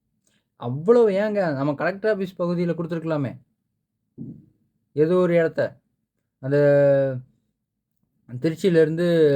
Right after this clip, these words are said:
ஆமா, சேலம் பைபாஸை கனெக்ட் பண்ணக்கூடிய ரோட்ல எல்லாம் ஏ-, ஆள் நடமாட்டமே இருக்க மாட்டாங்களே, அவ்வளோக்கா போக்குவரத்து இருக்காதே, நீங்க அங்க கொடுத்துருக்கலாமே. ஏன்னா, ஏற்கனவே வந்து நீங்க சொல்லுவீங்க, "நாங்க வந்து எல்லா கட்சிக்காரங்களுக்கும் அறிவிச்சு அந்த இடத்த தாங்க பொதுவா பேசி வச்சிருக்கோம்னு." விஜய் கட்சிக்கும், அதாவது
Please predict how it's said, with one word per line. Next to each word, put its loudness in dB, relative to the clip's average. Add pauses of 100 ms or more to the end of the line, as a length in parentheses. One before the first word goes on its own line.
(300)
ஆமா, 0
சேலம் -4
பைபாஸை -2
கனெக்ட் -6
பண்ணக்கூடிய 0
ரோட்ல 0
எல்லாம் -2
ஏ-, 0
ஆள் 0
நடமாட்டமே 0
இருக்க -2
மாட்டாங்களே, -6
அவ்வளோக்கா 0
போக்குவரத்து -2
இருக்காதே, -2
நீங்க -2
அங்க -2
கொடுத்துருக்கலாமே. -6 (400)
ஏன்னா, 0
ஏற்கனவே 0
வந்து 2
நீங்க -4
சொல்லுவீங்க, -4
"நாங்க -2
வந்து -2
எல்லா 2
கட்சிக்காரங்களுக்கும் -2 (120)
அறிவிச்சு -2
அந்த 0
இடத்த -2
தாங்க -4
பொதுவா -2 (240)
பேசி -6
வச்சிருக்கோம்னு." -4
விஜய் 0
கட்சிக்கும், -8
அதாவது -6